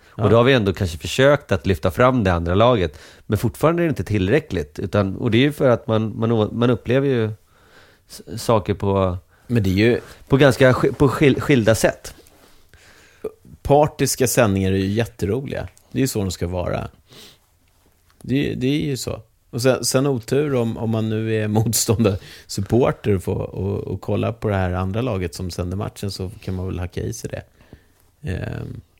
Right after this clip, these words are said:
Speaker 2: men, men det, det väcker ju, säger man minsta fel så skapar det ju väldigt mycket känslor. Och det kan ju vara att man enögt kommenterar andra laget, eh, på ett ofördelaktigt sätt som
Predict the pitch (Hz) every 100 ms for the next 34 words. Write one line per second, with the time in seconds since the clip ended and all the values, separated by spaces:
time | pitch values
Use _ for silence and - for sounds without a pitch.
0 | _ _ _ _ _ _ _ _ - 104
1 | 117 104 104 104 71 104 104 101 98 107
2 | - - 101 104 95 - 110 107 107 104
3 | 104 95 - 127 - 131 107 - - 101
4 | 98 92 - 90 98 98 98 90 - _
5 | _ - 95 95 95 - 98 - - 85
6 | 85 - - - - _ _ _ _ _
7 | - 101 117 117 107 95 - 92 98 -
8 | - 101 98 113 104 - - - - -
9 | 101 98 92 104 120 113 110 95 92 92
10 | 92 82 - 76 - - - _ - -
11 | - 85 - - 87 - - 101 - 90
12 | 82 - - - 90 - 120 - -